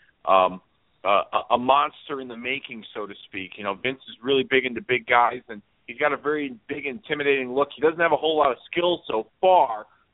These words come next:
but neither did Big Show when he first started, and look what Big Show has become now. So, it, it, Rome wasn't built today, but I think we're seeing the beginning stages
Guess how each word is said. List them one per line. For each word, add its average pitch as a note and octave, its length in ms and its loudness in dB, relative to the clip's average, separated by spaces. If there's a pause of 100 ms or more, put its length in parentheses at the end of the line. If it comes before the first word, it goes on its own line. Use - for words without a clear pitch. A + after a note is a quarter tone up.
(140)
but D#3+ 380 -2 (340)
neither G#3 280 -10
did F3+ 260 -16
Big G#3+ 160 -4 (160)
Show D3+ 180 0
when C3+ 100 -4
he E3+ 240 -8
first A2+ 280 -6
started, A2 380 2
and A#2+ 140 -12
look F3+ 220 -4
what - 160 -4
Big D3+ 160 2 (120)
Show C#3 140 4
has A#2 120 -2
become B2 460 -6
now. A#2 240 2 (520)
So, B2 320 4 (240)
it, B2 420 -10
it, - 100 -18
Rome F#3+ 220 2
wasn't G3 280 -6
built F3+ 220 -8
today, D3+ 420 -6
but A#2+ 120 -6
I C3+ 80 -4
think C3+ 240 -14
we're C3+ 160 -14
seeing D3+ 180 -12
the C3+ 60 -14
beginning C#3 440 -10
stages B2+ 360 -2